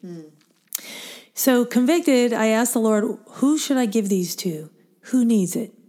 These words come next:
Speaker 2: And I offered it to some friends who did not seem like they had much jewelry, and
Speaker 1: Mm.
Speaker 2: there was jewelry in the basket.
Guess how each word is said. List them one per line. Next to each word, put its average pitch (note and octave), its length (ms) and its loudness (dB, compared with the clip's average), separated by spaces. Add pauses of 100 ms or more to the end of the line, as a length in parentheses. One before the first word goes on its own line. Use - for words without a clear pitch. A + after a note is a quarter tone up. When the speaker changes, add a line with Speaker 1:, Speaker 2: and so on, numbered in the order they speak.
(460)
Speaker 2:
And G3+ 120 2
I F#3+ 100 2
offered A#3+ 320 2
it A3+ 180 0
to G#3+ 120 -2
some G#3 200 0
friends F3+ 380 -2
who - 80 -2
did G3+ 160 0
not G#3 220 -2
seem G3 240 -2
like F3+ 160 -2
they F#3 120 -2
had E3+ 260 -6
much F3+ 260 -6
jewelry, F#3+ 560 0
and F3 140 -2
Speaker 1:
Mm. E3+ 60 -4
Speaker 2:
there F#3 100 0
was F#3 140 -2
jewelry G3 380 2
in F#3 60 -2
the F#3 80 0
basket. F3+ 500 -2